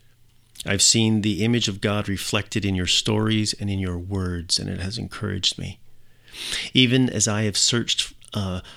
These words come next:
for God's image in my own circumstances. You see, people who don't have faith often misunderstand or don't see the divine image in their life at all. And I have those conversations all the time with people.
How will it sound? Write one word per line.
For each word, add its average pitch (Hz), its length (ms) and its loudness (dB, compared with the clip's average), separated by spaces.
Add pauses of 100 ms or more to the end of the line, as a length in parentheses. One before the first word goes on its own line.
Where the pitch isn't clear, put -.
(260)
for 107 160 -4
God's 101 280 2
image 110 300 4
in 101 60 2
my 95 100 2
own 98 140 2
circumstances. 101 960 0 (1300)
You 123 80 0
see, 123 160 2
people 143 340 2
who 110 140 2
don't 120 240 2
have 104 180 0
faith 110 420 0
often 101 300 -2
misunderstand 95 1040 0 (400)
or 107 100 2
don't 104 260 2
see 107 300 6
the 101 100 2
divine 87 500 -2
image 95 440 0
in 92 60 -2
their 87 140 -2
life 90 280 -4
at - 60 -10
all. 87 380 -6 (1200)
And 104 100 0
I 101 80 4
have 101 160 2
those 101 140 0
conversations 98 680 0
all 90 140 -2
the 90 80 -2
time 92 320 -2
with - 160 -8
people. 107 400 -10